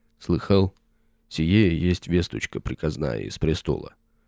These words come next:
Всё, как я тебе сказывал. Эвое письмо разбито уж дней пяток тому получил.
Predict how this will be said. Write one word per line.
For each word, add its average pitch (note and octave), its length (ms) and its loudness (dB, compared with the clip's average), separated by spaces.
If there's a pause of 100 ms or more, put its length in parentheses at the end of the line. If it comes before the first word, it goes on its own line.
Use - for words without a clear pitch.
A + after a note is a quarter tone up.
(120)
Всё, - 140 -4
как G#2 220 2
я E2+ 100 4
тебе F2+ 240 -2
сказывал. - 560 -8 (420)
Эвое G2 440 6
письмо E2 400 0
разбито F2+ 500 2
уж F#2 260 2 (260)
дней F#2 280 2
пяток F#2+ 380 2
тому E2+ 260 0
получил. - 580 -4